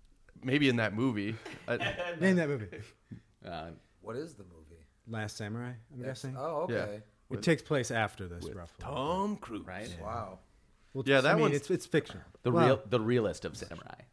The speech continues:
Speaker 3: Tom Cruise.
Speaker 4: Well, it's funny is I, I thought I had no familiarity with what we were talking about at all, but I'm very familiar with the poor dramatization of the events that took place.
Speaker 2: <laughs>
Speaker 1: So
Speaker 2: It's about
Speaker 1: that
Speaker 2: industrialization in Japan,
Speaker 4: Yeah.
Speaker 2: which we'll
Speaker 1: comes
Speaker 2: talk
Speaker 1: after
Speaker 2: about.
Speaker 1: this, as a result of this.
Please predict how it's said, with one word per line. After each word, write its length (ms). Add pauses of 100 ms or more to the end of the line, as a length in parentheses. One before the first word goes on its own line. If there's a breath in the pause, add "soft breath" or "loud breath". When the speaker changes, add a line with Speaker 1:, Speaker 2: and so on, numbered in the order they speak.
(120)
Speaker 3:
Tom 240
Cruise. 200
Speaker 4:
Well, 160
it's 100
funny 220
is 100
I, 160
I 120
thought 260
I 80
had 260
no 160
familiarity 680
with 120
what 120
we 60
were 60
talking 320
about 220
at 80
all, 280
but 260 (120)
I'm 180 (220)
very 240
familiar 460
with 140
the 80 (560)
poor 280
dramatization 840
of 920
the 60
events 380
that 180
took 200
place. 320
Speaker 2:
<laughs> 60
Speaker 1:
So 680
Speaker 2:
It's 100
about 320
Speaker 1:
that 40
Speaker 2:
industrialization 760
in 60
Japan, 260 (120)
Speaker 4:
Yeah. 60
Speaker 2:
which 300 (560)
we'll 60
Speaker 1:
comes 160
Speaker 2:
talk 100
Speaker 1:
after 280
Speaker 2:
about. 40 (100)
Speaker 1:
this, 160 (120)
as 160
a 40
result 400
of 120
this. 340